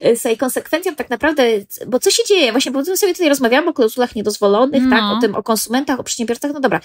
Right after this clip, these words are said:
Speaker 1: Ale co się dzieje, jak mamy taką klauzulę? Tak?
Speaker 2: No właśnie.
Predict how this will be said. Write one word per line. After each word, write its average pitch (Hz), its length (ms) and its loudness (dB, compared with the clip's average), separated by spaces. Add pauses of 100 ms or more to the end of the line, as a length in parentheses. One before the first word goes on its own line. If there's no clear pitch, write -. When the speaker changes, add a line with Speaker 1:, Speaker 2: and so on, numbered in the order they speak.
(160)
Speaker 1:
Ale 240 140 2
co 370 100 4
się 427 120 0
dzieje, 392 140 4
jak 302 140 2
mamy 214 140 2
taką 180 240 -4
klauzulę? 160 440 -4 (420)
Tak? - 340 -4 (140)
Speaker 2:
No 269 120 0
właśnie. 170 440 -8